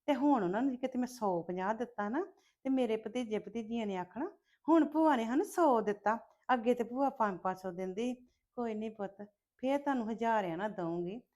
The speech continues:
ਲੈ ਲੈਣੀ ਇਹਦੇ ਕੋਲ ਫੇਰ ਮੈਂ ਛੇਤੀ ਜਿੰਦਾ ਕੁੰਜੀ। ਵੇਖੀ ਹੁਣ ਡੈਡੀ ਨੇ ਮੈਨੂੰ ਪੈਸੇ ਫੜਾ ਦੇਣੇ ਆ,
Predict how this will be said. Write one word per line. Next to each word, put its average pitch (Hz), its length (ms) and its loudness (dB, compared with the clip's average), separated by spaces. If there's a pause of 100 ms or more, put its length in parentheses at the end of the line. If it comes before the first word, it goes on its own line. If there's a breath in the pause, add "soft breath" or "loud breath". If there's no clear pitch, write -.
(180)
ਲੈ 240 180 2
ਲੈਣੀ 294 260 2
ਇਹਦੇ 220 140 -2
ਕੋਲ 226 140 -8
ਫੇਰ 202 240 -4
ਮੈਂ 233 100 -4
ਛੇਤੀ 208 380 -6
ਜਿੰਦਾ 185 340 -4
ਕੁੰਜੀ। 175 400 -6 (300)
ਵੇਖੀ 196 320 -6
ਹੁਣ 196 180 -6
ਡੈਡੀ 170 220 -4
ਨੇ 175 120 -2
ਮੈਨੂੰ 175 240 -4
ਪੈਸੇ 156 280 -6
ਫੜਾ 185 240 -6
ਦੇਣੇ 285 220 -2
ਆ, 233 60 -2